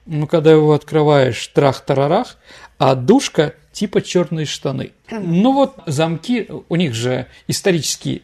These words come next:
Speaker 1: <laughs> ни дверей, ни замков не было, да? Они как бы нормально к этому относились. Но пришли русские переселенцы,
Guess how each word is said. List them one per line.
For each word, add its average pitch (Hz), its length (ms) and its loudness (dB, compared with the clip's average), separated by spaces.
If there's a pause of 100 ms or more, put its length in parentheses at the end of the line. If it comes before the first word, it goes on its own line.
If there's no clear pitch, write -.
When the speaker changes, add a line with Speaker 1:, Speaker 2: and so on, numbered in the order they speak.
Speaker 1:
<laughs> 170 180 -2 (200)
ни 160 180 4
дверей, 160 360 4
ни 147 80 -2
замков 143 460 2
не 165 160 0
было, 120 220 -6
да? 147 220 -4 (300)
Они 135 220 0
как 120 160 0
бы 123 80 -2
нормально 147 400 2
к - 80 -6
этому 127 240 0
относились. 123 580 -4 (220)
Но 208 120 4
пришли 233 360 0
русские 226 340 2
переселенцы, 190 760 0